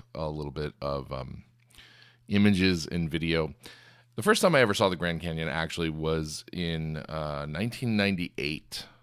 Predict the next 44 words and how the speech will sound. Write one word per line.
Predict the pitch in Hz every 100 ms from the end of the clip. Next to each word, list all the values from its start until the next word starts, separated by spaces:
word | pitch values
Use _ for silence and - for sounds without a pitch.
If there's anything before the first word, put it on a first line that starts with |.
| - - - _
Many | 78 80 80
of | 73
you | 80
have | 76 82 76 - -
seen | - - 123 123 139 170 -
the | 95
story | - - 87 85 123 170 _ _ - - _ _ -
or | 78 78
even, | 78 73 73 71
uh, | 71 -
heard | 95 82
the | -
podcast | - 92 87 98 87 90 - -
about | 80 80 76 76 71 - -
the | 95 78 78
time | - 78 76 73 71
that, | 71 71
uh, | 71 73
my | 76 80
friends | - 98 85
and | 85
I | 82 80 -
did | 101 90
the |
pilgrimage | 82 123 113 95 82 80 -
to | - 82 78 76
Mexico | 78 - -
City | 85 85 71
for | 67 78
the | 69
Feast | 73 -
of | 69
Our | 78
Lady | 78
of | 71
Guadalupe | 67 85 139 147 64 - _ - - - - _
in | 90
nineteen | 87 87 90
ninety-eight. | 87 85 82 78 76
Well, | 82 82
on | - 101
the | 101
way | 87
back, | 82 101 82 90 -